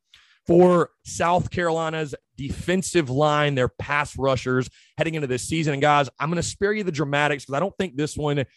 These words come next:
is a shock at all. Obviously, when South Carolina got the news that he was returning to school, a major, major boost for the Gamecocks. Of course, guys, I'm talking about edge rusher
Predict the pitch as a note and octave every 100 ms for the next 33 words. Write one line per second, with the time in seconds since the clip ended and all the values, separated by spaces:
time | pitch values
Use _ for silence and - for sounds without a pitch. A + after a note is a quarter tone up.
0 | _ - E3+ D3+ C#3 - C#3 C3+ - A2+
1 | C3+ C3+ C3 D3+ D#3+ D3 D#3+ C3+ A#2+ -
2 | C3+ B2+ B2 C3 B2+ A#2+ B2+ C3+ C3+ -
3 | _ B2+ - D3 E3+ D#3+ G#2 G#2 - D3
4 | D#3 E3+ D#3+ D#3 - D#3+ D#3 D3+ - _
5 | - B2+ B2+ C3 D#3 F3 F#3 F3 C#3 D#3
6 | C#3 C#3+ D3 A#2+ C3 A2+ C3+ B2 A2 A2
7 | C3 - C3 A2 A#2 C#3 B2+ C#3 B2+ A#2
8 | B2 C3+ C3 B2+ A#2+ A#2+ A2+ _ _ -
9 | C#3+ D#3+ C3 C3 D3+ C#3 D#3 D3